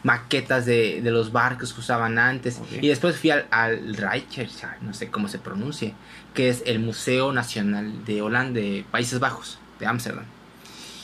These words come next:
Speaker 1: Y tiene unas obras de arte, dices, "No mames".
Speaker 2: Ok, ok.
Speaker 1: Dices, "Qué maldito toque tienen los que hicieron esto". Dices, había arte renacentista, había arte
Speaker 2: Sí, sí.
Speaker 1: contemporáneo, había arte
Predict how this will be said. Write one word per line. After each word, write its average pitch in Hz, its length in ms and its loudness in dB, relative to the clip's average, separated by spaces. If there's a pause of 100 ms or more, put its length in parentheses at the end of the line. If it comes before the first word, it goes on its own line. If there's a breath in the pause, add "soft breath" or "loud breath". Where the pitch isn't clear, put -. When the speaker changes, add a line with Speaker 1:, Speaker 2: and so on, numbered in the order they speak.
(540 loud breath)
Speaker 1:
Y 123 160 2
tiene 170 260 4
unas 127 240 0
obras 120 240 0
de 101 140 -2
arte, 107 340 -6
dices, 107 400 -8 (500)
"No 117 120 -4
mames". 101 540 -8
Speaker 2:
Ok, 117 140 -4
ok. 110 340 -4 (200)
Speaker 1:
Dices, 117 400 -8 (640)
"Qué 131 280 2
maldito 117 600 -2 (200)
toque 120 360 0
tienen 117 400 -2
los 104 120 -4
que - 100 -8
hicieron 98 320 -2
esto". - 320 -12
Dices, 101 360 -10 (1400 loud breath)
había 123 400 4
arte 113 460 0
renacentista, 104 920 0
había 104 340 -2
arte 104 240 -6
Speaker 2:
Sí, 185 100 6
sí. 214 60 2
Speaker 1:
contemporáneo, 120 840 2
había 101 580 2
arte 101 460 -4